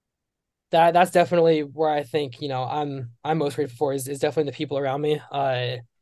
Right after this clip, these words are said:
different people have played a lot of different roles, you know, in my mental health journey. I think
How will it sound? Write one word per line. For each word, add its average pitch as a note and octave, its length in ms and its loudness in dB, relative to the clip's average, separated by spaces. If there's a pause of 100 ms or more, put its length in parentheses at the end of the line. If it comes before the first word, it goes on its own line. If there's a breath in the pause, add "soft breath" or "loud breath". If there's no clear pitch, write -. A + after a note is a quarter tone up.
(1000)
different F#3+ 300 4
people F#3 240 4
have F3 80 0
played F3+ 160 6
a E3+ 60 6
lot E3 140 8
of D#3 60 0
different D#3+ 300 -2
roles, D3+ 420 2
you E3+ 80 0
know, D#3+ 120 2
in D#3 120 -2
my D#3 80 0
mental D#3+ 260 2
health E3 220 2
journey. F3 260 0
I D3 60 -2
think C#3+ 380 -8